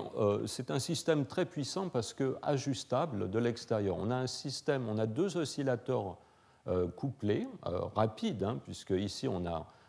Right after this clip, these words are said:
on a, on peut avoir des centaines, voire des gigahertz, euh, et ici on a des, des fréquences optiques, et ce couplage peut être, euh, modulé in situ en changeant le nombre de photons.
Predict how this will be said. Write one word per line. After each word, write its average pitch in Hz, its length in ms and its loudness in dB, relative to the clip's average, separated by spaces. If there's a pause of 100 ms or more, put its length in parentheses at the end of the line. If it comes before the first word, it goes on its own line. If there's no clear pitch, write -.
(120)
on 90 200 -2
a, 90 340 0
on 87 80 -4
peut 98 140 -2
avoir 92 220 2
des 85 100 0
centaines, 98 600 -2
voire 95 260 2
des 92 180 2
gigahertz, 123 760 -2
euh, 87 180 -2 (580)
et 101 140 2
ici 101 460 -2
on 98 140 0
a 113 100 2
des, 95 180 4
des 92 220 0
fréquences 120 540 -2
optiques, - 380 -4
et 127 80 2
ce - 140 0
couplage 143 680 0 (120)
peut 139 180 4
être, 131 320 2
euh, 104 160 6 (300)
modulé 143 840 4
in 160 180 2
situ 131 600 -2
en 117 240 2
changeant 143 680 -2 (380)
le 101 160 2
nombre 101 600 0 (120)
de 101 80 2
photons. 95 440 -4